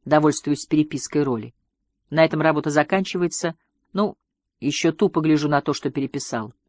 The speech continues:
в метро. А настроение улучшается от того, что сижу в буфете, никто мне не мешает. Вот подошёл Венька. Как с Гамлетом?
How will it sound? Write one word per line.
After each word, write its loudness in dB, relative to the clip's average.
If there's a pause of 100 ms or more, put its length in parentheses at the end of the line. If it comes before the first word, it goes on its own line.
(240)
в -12
метро. -8 (600)
А 4
настроение 4
улучшается 2
от -4
того, 0
что -2 (240)
сижу 4
в 4
буфете, 2
никто -2
мне -4
не -4
мешает. -6 (280)
Вот 0
подошёл 4
Венька. 2 (220)
Как 2
с 0
Гамлетом? 2